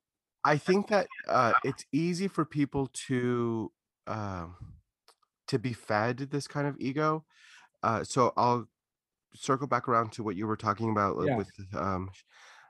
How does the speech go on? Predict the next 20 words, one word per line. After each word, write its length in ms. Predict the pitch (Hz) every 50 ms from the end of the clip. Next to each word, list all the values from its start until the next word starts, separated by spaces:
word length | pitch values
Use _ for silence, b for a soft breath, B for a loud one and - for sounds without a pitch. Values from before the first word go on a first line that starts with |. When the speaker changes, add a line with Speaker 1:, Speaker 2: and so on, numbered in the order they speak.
| B -
Speaker 1:
um, 380 | 101 101 101 98 98 95 95 95
certain 240 | - - 113 95 107
healers 540 | - - 123 117 110 110 107 107 104 95
and, 140 | 101 98 95
like, 320 | 95 92 90 87 87 - 98
um, 400 | 92 87 87 87 90 90 87 87 - - - - -
so 280 | - - 110 95 87 - _ b b b b b b b _
there's, 340 | - 131 123 120 120 107 107 113 - - -
uh, 140 | - 90 95 - _ -
the 160 | - 107 110
person 480 | 107 - - 117 151 147 - - 165 156
that 160 | 147 135 113
I, 280 | 110 110 107 101 95 - _ _ _ _ _ _ - -
uh, 220 | 98 95 92 92 90
learned 340 | 92 101 107 110 110 - - -
E 100 | 98 104
M 120 | 98 98
D 140 | 92 95 95
R 220 | 92 92 98 98 92
from. 520 | - - - 87 82 82 80 80 82 80